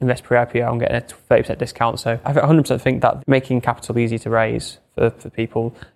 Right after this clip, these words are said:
giving people who have got capital the ability to access private deals where they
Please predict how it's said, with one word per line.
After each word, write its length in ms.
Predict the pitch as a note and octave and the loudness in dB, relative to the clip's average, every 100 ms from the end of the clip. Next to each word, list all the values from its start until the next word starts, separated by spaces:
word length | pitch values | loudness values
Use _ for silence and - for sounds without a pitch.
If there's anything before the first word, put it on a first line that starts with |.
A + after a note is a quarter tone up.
| - | 0
giving 320 | C3 B2+ A#2+ A#2 - B2+ | 4 4 4 0 -2 0
people 220 | A#2 A#2+ A#2 | 2 2 0
who 80 | B2 A2+ | 0 -2
have 80 | A#2+ | 0
got 60 | A#2 - | -2 -2
capital 280 | A2+ - A#2 A2+ | -10 -2 0 0
the 100 | A#2 | 0
ability 280 | B2 A#2+ A#2 - | 2 2 0 -2
to 60 | A2+ - - | -4 -4 -4
access 200 | - - | -6 -10
private 340 | - A#2+ A2+ | -2 0 0
deals 400 | C3 A#2+ A#2 A#2 | 0 0 0 -2
where 300 | A#2+ A2+ A2 A2+ - _ _ _ _ _ _ C3 | 0 0 0 -4 -8 _ _ _ _ _ _ 2
they 120 | B2+ | 4